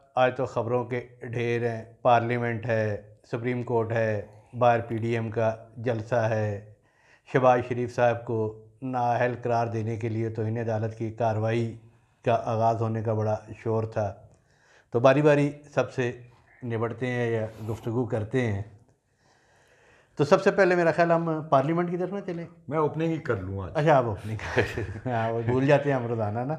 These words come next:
Speaker 2: जी, बिस्मिल्लाहिर्रहमानिर्रहीम। सबसे पहले तो मैं अपने नाजरीन से रिक्वेस्ट करूँगा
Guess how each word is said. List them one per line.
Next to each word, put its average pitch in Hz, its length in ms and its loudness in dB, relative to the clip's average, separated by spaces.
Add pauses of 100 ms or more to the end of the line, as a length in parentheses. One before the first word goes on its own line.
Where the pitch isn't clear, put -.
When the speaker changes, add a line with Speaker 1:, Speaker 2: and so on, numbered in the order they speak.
(100)
Speaker 2:
जी, 151 640 2
बिस्मिल्लाहिर्रहमानिर्रहीम। 156 1120 2
सबसे 147 280 -4
पहले 151 260 0
तो 156 100 -4
मैं 151 140 0
अपने 143 260 0
नाजरीन 131 380 0
से 143 100 -4
रिक्वेस्ट 135 400 -4
करूँगा 156 380 2